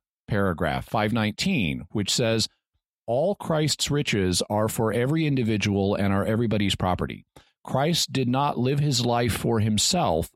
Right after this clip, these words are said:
but for us, from his incarnation, for us men and for our salvation,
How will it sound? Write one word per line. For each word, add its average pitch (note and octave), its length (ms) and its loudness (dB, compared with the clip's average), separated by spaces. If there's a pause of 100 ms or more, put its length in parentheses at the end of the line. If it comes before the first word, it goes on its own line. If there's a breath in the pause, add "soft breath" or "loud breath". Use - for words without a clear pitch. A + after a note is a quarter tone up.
but G#2+ 260 -2
for A2 300 0
us, F2 360 0 (320 soft breath)
from D3 580 0
his D3 280 2
incarnation, C3+ 1040 0 (360)
for A#2 300 2
us A#2 180 0
men A#2+ 180 2
and A2 140 0
for G2+ 180 2
our G2 160 4
salvation, F#2 800 2